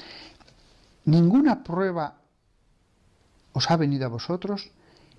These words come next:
que no sea común a todos, ¿eh? Pero Dios es fiel y Él no permitirá que seáis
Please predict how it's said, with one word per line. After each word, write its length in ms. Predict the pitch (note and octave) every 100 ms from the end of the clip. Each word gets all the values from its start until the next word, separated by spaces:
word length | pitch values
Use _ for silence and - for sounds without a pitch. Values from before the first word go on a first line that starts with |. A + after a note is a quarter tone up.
| _ _
que 140 | - D#3
no 160 | F#3+
sea 320 | G#3+ A3+ G#3 -
común 400 | D3+ E3 E3+ B2
a 100 | A#2
todos, 560 | A#2 G#2+ - - - - _ _ _ _ _ _ B2+
¿eh? 240 | B2 F3 - _ _ _ _ _ _ _ _ _ _
Pero 240 | A#2+ A2+
Dios 540 | B2 B2 D#3 F#3+ F#3 G3
es 160 | F3+
fiel 520 | - F3 G#3+ G3+ - - _ _ _ _ _ _ _ _ _ - -
y 200 | B2 D3+
Él 260 | F3+ - -
no 600 | B2+ A#2+ C3+ E3+ G#3 G#3 _ _ _ _ _ _ _
permitirá 840 | - F#3+ F#3 F#3 F#3+ F3+ E3+ E3+ E3+
que 100 | F3
seáis 500 | - D3+ D3 D3